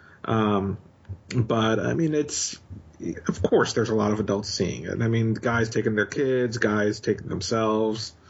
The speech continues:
Um, but I, I enjoyed it. I never got to see Batman, uh, Batman Live,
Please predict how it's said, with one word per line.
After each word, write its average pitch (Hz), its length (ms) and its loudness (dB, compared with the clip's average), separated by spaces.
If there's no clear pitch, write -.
Um, 110 640 2
but 180 100 0
I, 196 100 0
I 185 160 0
enjoyed 156 340 2
it. 135 100 -2
I 156 140 2
never 160 200 2
got 147 160 2
to 139 60 -8
see 143 160 0
Batman, 131 720 0
uh, 117 260 2
Batman 120 460 0
Live, 123 440 0